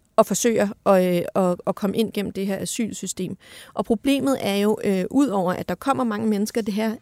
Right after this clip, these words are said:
at de kom, når, når alle de her mennesker kommer ind gennem de europæiske asylsystemer, så lægger det et enormt pres. Der var, blev selvfølgelig oparbejdet en pukkel under flygtningekrisen i de europæiske asylsystemer, altså ubehandlede sager, folk, der sidder og venter på at få deres,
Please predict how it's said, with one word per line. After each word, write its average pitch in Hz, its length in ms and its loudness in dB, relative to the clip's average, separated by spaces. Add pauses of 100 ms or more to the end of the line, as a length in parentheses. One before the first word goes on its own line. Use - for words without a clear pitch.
at - 180 -4
de 220 80 0
kom, 220 220 -4
når, 208 460 0
når 214 120 0
alle 247 180 0
de 262 60 0
her 247 40 4
mennesker 226 220 0
kommer 220 200 -2
ind 226 180 -4
gennem 220 180 -4
de - 100 -8
europæiske 226 380 -2
asylsystemer, 233 580 -6
så 240 80 -6
lægger 247 220 -4
det 277 80 -4
et 277 80 -6 (140)
enormt 277 580 -2
pres. - 340 -4 (480)
Der - 80 -2
var, 220 260 2 (120)
blev 226 100 2
selvfølgelig 226 320 2
oparbejdet 208 500 0
en 196 60 -2
pukkel 240 360 2
under 185 160 -2
flygtningekrisen 240 840 -2 (140)
i 214 80 -6
de 208 80 -4
europæiske 202 400 0
asylsystemer, 214 720 -4
altså 190 320 0
ubehandlede 220 520 4
sager, 214 300 0
folk, 226 200 0
der 202 80 -4
sidder 214 180 0
og 185 60 0
venter 220 240 4
på 214 240 -2
at 185 60 -4
få 196 140 -4
deres, 180 340 -8